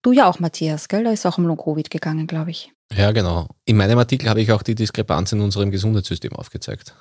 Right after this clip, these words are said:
Speaker 1: Hm, genau, genau. Also, dass einerseits die Spezialambulanzen geschlossen worden sind, aber andererseits ÄrztInnen, die M E, C F S und Long-Covid behandeln,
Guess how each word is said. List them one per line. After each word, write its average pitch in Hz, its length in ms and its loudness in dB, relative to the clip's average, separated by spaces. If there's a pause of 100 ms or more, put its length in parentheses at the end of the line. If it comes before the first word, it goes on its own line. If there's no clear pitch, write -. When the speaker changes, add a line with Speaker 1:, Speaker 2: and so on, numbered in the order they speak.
(260)
Speaker 1:
Hm, 190 480 6
genau, 175 360 0
genau. 175 300 4
Also, 180 200 4
dass 180 140 2
einerseits 185 480 4
die 185 180 2 (240)
Spezialambulanzen 185 1000 2
geschlossen 165 580 2
worden 226 240 4
sind, 240 380 6 (420)
aber 180 260 4
andererseits 185 560 2
ÄrztInnen, 214 840 6
die 214 200 4
M 208 200 4
E, 202 320 4
C 190 240 2
F 185 100 2
S - 260 2
und 196 140 2
Long-Covid 190 480 4
behandeln, 180 560 4